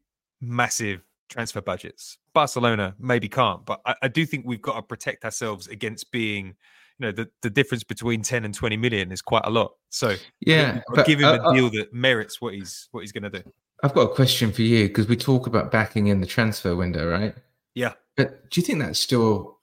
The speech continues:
Speaker 2: a relevant question? Because I feel like the top clubs have moved beyond that now. It's not about being backed in the transfer window. It's everyone's right up to the line on F P P. And so it's not like,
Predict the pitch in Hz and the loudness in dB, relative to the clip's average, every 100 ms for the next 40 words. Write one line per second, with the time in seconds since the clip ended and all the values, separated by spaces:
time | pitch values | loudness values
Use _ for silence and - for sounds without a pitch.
0 | - 104 110 104 101 - 95 - - 120 | -6 0 2 2 -2 -4 -4 -4 -4 -2
1 | 127 127 123 123 120 139 123 107 - - | -2 -4 2 2 4 4 6 4 2 -2
2 | _ _ _ _ _ _ - 110 - - | _ _ _ _ _ _ -6 -2 0 -2
3 | - 113 113 131 - - - 107 113 110 | 2 4 4 2 -4 -4 -4 -2 4 4
4 | 101 104 104 120 107 80 82 64 - - | 4 2 4 4 2 -2 -4 -6 -8 -8
5 | - 135 95 107 101 - 110 101 - - | -2 0 2 4 2 4 2 2 2 0
6 | - 90 - 120 - 98 92 95 95 92 | -2 -2 2 0 0 -2 0 0 2 2
7 | 98 - - - - - _ _ _ _ | 0 -2 -8 -10 -20 -20 _ _ _ _
8 | - 110 110 104 104 95 - - - - | -2 2 4 4 2 0 -4 -6 -10 -10
9 | 110 110 98 101 - - 104 104 101 98 | 0 2 2 -2 -4 0 2 4 4 4
10 | 98 98 - 98 - 127 - - _ _ | 0 -2 -2 -6 0 0 -2 -10 _ _
11 | _ _ _ _ _ _ _ _ 135 123 | _ _ _ _ _ _ _ _ 2 2
12 | 123 127 117 - 131 131 110 101 | 4 4 4 4 4 4 4 2